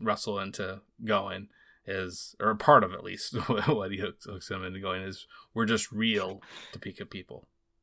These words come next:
man." So, you know, f-, from the last minute, uh, last minute or two, really, all, all the talk of Russell's of, of real, real people,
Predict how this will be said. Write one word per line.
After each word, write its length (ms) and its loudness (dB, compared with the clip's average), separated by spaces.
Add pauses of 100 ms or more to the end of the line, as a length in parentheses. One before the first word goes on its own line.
(120)
man." 200 -12 (840)
So, 220 -2 (180)
you 140 -4
know, 60 -4 (200)
f-, 200 -12 (100)
from 200 -2
the 60 -4
last 320 4
minute, 300 -2 (260)
uh, 200 -6
last 320 4
minute 180 4
or 100 2
two, 300 4
really, 400 -2
all, 220 -6 (320)
all 180 0
the 80 -4
talk 380 0
of 120 -4
Russell's 400 4
of, 200 -2
of 240 4
real, 480 4 (480)
real 160 4
people, 480 0